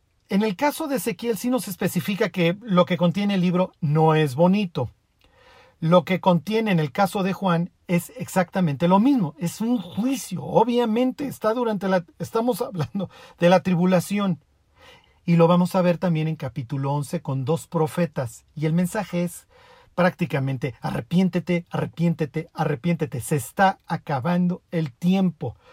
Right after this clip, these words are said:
No va a mejorar la situación. O te arrepientes en este momento y sufres lo que queda hasta que Cristo regrese,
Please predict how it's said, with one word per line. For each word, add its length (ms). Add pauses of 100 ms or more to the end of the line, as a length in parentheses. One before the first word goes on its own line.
(200)
No 500
va 220
a 60
mejorar 500
la 120
situación. 680 (500)
O 120
te 120
arrepientes 760
en 120
este 240
momento 640 (380)
y 120
sufres 420
lo 100
que 140
queda 400 (2000)
hasta 320
que 140
Cristo 320
regrese, 560